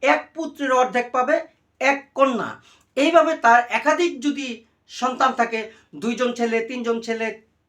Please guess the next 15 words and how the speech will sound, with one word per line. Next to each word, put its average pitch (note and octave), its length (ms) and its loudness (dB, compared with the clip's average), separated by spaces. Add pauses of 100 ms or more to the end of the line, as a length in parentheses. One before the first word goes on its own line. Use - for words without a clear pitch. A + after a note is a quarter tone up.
(320)
চারজন A#3 500 -4
কন্যা, A3+ 440 0 (300)
তার G#3 160 4
সাতজন, A#3 680 -2
আটজন, A3+ 360 0
ছয়জন, A3+ 420 0 (300)
যতজনই D4 540 0
পুত্র D4 300 -8
এবং B3+ 260 0
কন্যা B3 260 -2
থাকুক A3+ 380 -10
না A3+ 100 -4
কেন, A3 180 -8 (360)
সম্পত্তি C4+ 760 -4 (300)
এমনভাবে C4+ 720 2